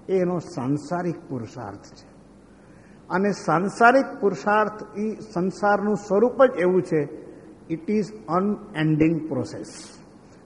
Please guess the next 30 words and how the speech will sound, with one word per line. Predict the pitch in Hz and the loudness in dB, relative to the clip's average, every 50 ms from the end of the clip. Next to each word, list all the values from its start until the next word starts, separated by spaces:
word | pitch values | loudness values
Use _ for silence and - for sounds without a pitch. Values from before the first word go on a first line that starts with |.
| - | -4
આનો | 208 233 233 | -2 0 0
કોઈ | 220 - - - 190 220 247 254 247 | 0 -2 0 4 6 6 8 6 4
દિવસ | 190 151 139 147 160 165 196 190 - - - - 160 | 2 2 2 2 2 4 2 0 -4 -6 -8 -4 0
અંત | 156 160 156 156 | 0 0 0 0
નહીં | 131 131 131 123 110 104 | -2 -2 -2 -2 -4 -8
આવે. | 104 104 107 - - - - - - - - 131 135 | -10 -10 -12 -14 -16 -20 -20 -20 -20 -18 -14 -8 -2
ગમે | 135 165 170 185 196 214 254 285 311 | 2 4 6 6 8 8 8 8 8
તેટલું | 311 302 262 247 247 - 247 240 226 | 8 6 4 4 4 4 4 4 4
આપણે | 208 208 - 220 214 | 4 4 4 4 6
બધું | 214 208 185 208 190 | 6 6 6 6 6
વ્યવસ્થિત | 160 156 165 175 208 196 - - 214 190 | 8 8 8 8 6 2 0 -2 -4 -4
ગોઠવવા | 170 147 147 170 160 - 170 185 196 190 185 | -2 0 2 0 2 2 2 2 4 4 4
પ્રયત્ન | 180 - 165 160 170 165 165 175 185 190 | 2 2 2 2 2 2 0 -2 -4 -4
કરીએ | 170 - 208 190 165 139 131 120 - - - - - - - - - - | -2 -2 0 2 2 2 0 -2 -4 -8 -14 -18 -18 -20 -20 -18 -6 2
તો | 208 202 | 4 4
ઈ | 196 196 196 - | 4 4 4 4
એંસી | 170 208 208 - - 269 262 | 4 4 4 4 4 2 6
વર્ષ | 240 233 240 247 | 8 10 12 12
સુધી | 247 233 233 220 190 233 233 | 12 12 12 10 10 10 8
હજી | 214 202 233 | 8 8 8
ગોઠવવામાંથી | 208 185 226 240 233 202 233 240 233 233 220 220 226 220 226 - 233 | 8 10 10 10 10 8 6 8 8 8 8 8 6 4 6 4 4
જ | 240 180 | 4 6
રહેશું, | 180 190 208 - - 196 180 | 6 6 4 4 2 0 -2
કોઈ | - 190 196 208 | 0 0 0 0
દી | 190 196 180 | 2 0 2
કાંઈ | 196 185 143 | 2 2 2
ભેગું | 123 151 170 185 180 | 2 2 2 0 0
થશે | - 170 156 151 - 180 | -2 -2 -2 0 2 2
એમ | 170 185 202 220 - - - - - - - - - - - - | 2 4 2 0 -4 -8 -14 -16 -18 -18 -20 -20 -20 -20 -14 -8
નથી. | - 131 117 104 - - | -6 -6 -6 -8 -10 -16